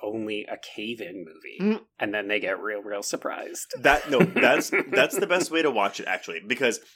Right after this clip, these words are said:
Speaker 2: I was, like, talking to people online today because, like, I, I talked to some people who, like, really just didn't like the movie, and I was always like, "Oh my God, like, how is that even possible?"
Speaker 1: Who are
Speaker 2: It's a
Speaker 1: these people? Unfriend them immediately. <laughs>
Speaker 2: But I think if you go in expecting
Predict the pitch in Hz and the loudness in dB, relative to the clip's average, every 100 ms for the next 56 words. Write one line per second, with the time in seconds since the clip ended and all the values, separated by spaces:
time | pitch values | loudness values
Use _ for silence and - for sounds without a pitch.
0 | _ _ _ _ _ _ _ - 127 131 | _ _ _ _ _ _ _ -4 0 2
1 | 139 123 131 139 131 120 113 101 98 107 | 2 0 -2 -10 -8 -4 -2 -2 -4 -2
2 | 98 95 92 92 92 - 104 107 107 107 | 0 0 -2 -10 -8 -6 -4 -2 -4 -4
3 | 104 - 104 101 101 90 87 92 95 87 | -8 -8 -8 -6 -6 -8 -10 -8 -8 -10
4 | 92 87 87 87 - 110 120 131 104 92 | -14 -14 -12 -12 -8 -2 0 0 -2 -8
5 | 92 92 87 87 95 92 82 87 80 85 | -10 -8 -10 -12 -16 -18 -12 -12 -12 -16
6 | - - 95 90 87 87 107 117 123 123 | -14 -4 -4 -4 -8 -12 -8 -4 -2 -2
7 | 127 101 104 98 - 110 104 - 101 113 | 0 0 0 -4 -4 -2 -2 -2 -4 -6
8 | - 107 107 113 117 113 123 120 110 107 | 0 0 2 0 0 -2 -4 -4 -2 0
9 | 120 113 107 104 95 - 170 - - 175 | 2 4 2 0 -6 -2 -4 -2 -2 -2
10 | - - - 156 - 220 233 196 - 143 | -4 -10 -6 -8 -2 4 6 6 4 2
11 | 160 190 196 180 160 156 143 - 170 190 | 4 0 -2 2 4 4 2 -2 -2 0
12 | 139 131 | 0 -2